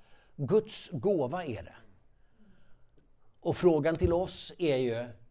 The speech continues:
vilken roll spelar det att vi tar emot den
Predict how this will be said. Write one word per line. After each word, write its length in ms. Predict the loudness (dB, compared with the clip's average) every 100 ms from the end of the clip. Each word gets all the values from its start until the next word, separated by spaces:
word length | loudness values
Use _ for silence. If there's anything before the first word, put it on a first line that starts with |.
| -20 -20 -20 -20 -20 -20 -20 -20 -20 -20 -20 -20 -20 -20 _ _ -2
vilken 440 | 0 2 2 2
roll 400 | 0 0 -2 -4 -10
spelar 540 | -10 -6 -4 -6 -6
det 180 | -8 -10 -14 -20 -20 -20 -12 -4
att 220 | -4 -2
vi 420 | -2 -2 -4 -8 -16 -8
tar 240 | -6 -6 -2
emot 640 | -2 -2 -4 -10 -14 -12
den 340 | -10 -10 -16